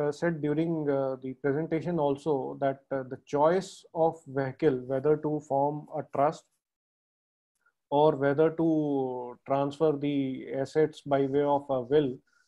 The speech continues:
would entirely depend on the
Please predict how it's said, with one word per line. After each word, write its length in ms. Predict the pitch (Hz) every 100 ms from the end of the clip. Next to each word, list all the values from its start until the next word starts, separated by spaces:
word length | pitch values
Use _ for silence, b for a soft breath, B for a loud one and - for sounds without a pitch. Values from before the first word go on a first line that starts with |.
| _ -
would 200 | 151 147
entirely 580 | 151 147 147 151 165 170
depend 420 | 151 - 160 165
on 300 | 151 151 147
the 800 | 151 151 139 131 123 123 123